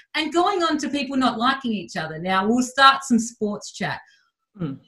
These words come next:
Speaker 1: A F L is starting, and we're having to relocate these teams.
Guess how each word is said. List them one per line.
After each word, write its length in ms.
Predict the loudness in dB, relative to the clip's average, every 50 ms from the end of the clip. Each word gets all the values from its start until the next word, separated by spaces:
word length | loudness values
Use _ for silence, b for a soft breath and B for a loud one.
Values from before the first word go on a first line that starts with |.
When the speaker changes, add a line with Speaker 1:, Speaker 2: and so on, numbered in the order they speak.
| _ _ 2
Speaker 1:
A 180 | 4 4 4 4
F 140 | 2 2 2
L 280 | 4 4 4 4 2
is 120 | -4 -4 -4
starting, 480 | -2 -2 0 0 0 0 0 0 0
and 80 | 0 0
we're 120 | 0 0
having 320 | -2 0 0 2 2 2 0
to 140 | 0 -2
relocate 680 | -2 0 2 2 2 2 0 0 0 -2 -2 -2 -4 -6
these 200 | -8 -8 -8 -6
teams. 600 | -2 -2 -2 -2 -2 -2 -2 -2 -2 -4 -6 -10